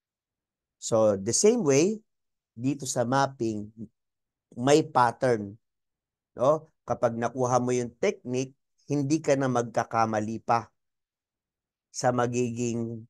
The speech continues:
uh, paraan ng pagpili mo. Okay, again, you are allowed to write, uh, in your questionnaire. So, I will implore you to write again. Okay? So, ano ang mga hindi mo pe-, pwedeng makalimutan? Okay?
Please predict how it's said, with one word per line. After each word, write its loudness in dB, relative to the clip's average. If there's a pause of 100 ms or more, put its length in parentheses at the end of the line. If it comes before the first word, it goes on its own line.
(160)
uh, 0
paraan 0
ng -8
pagpili -6
mo. -14 (400)
Okay, 2
again, 2 (300)
you -2
are 4
allowed 2
to -8
write, 2 (260)
uh, -4 (160)
in -2
your -2
questionnaire. -2 (480)
So, 0
I 4
will 2
implore 2
you 0
to -4
write -2 (240)
again. -6 (640)
Okay? 2 (500)
So, 0
ano 2
ang 2
mga 2
hindi 0
mo 0
pe-, -6
pwedeng -2
makalimutan? -4 (560)
Okay? -2